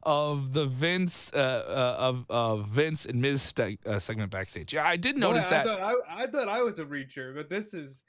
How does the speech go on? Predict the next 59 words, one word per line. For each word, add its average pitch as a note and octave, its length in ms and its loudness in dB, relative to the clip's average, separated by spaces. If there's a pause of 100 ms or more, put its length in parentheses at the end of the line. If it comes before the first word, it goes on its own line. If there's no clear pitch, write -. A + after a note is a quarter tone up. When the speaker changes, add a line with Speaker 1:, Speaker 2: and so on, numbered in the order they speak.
Speaker 1:
This E3 200 0
is - 100 2
Speaker 2:
real G#3 100 6
Speaker 1:
a G3 40 4
reach. D#3+ 160 4
Speaker 2:
attention F#3+ 260 -2
to E3 60 -8
detail, D3+ 520 -10
Speaker 1:
This D#3+ 280 2
is, F3+ 140 4
Speaker 2:
John. - 20 -2
Speaker 1:
this F3 240 2
is F3+ 140 4
a D#3 200 2
real D#3+ 380 2
reach. C3+ 400 0
No, F3 280 4
they're D3+ 180 2
putting G3 280 2
out E3 120 4
a C#3+ 40 0
book B2 300 0
about G2 160 0
The F#2+ 80 -2
Rock. - 360 -6 (220)
They, A#2+ 80 2
they, B2 260 -2
they, C3 220 0
they, C3 280 0
they C3 100 0
have C3+ 100 2
a B2+ 60 2
book, C#3 300 2 (100)
they C3+ 100 -2
have A#2 100 0
a A#2 40 -2
book C3+ 220 -2
coming D3+ 260 -2
out. B2+ 240 0 (440)
Uh, G2+ 320 -2
they A#2+ 200 0
always C#3 420 2
kinda C#3+ 240 0
do C3 160 0
that. B2 240 2
If - 80 -8
they A2+ 120 0
have A2+ 100 0
a G#2 40 -2
D G#2+ 180 -4
V G#2 100 -4
D, A#2+ 300 -2
a G#2+ 40 -4
new A#2 160 2
D A2+ 160 0
V G2+ 100 -4
D B2 220 -4
coming B2 320 -6
out, A2 240 0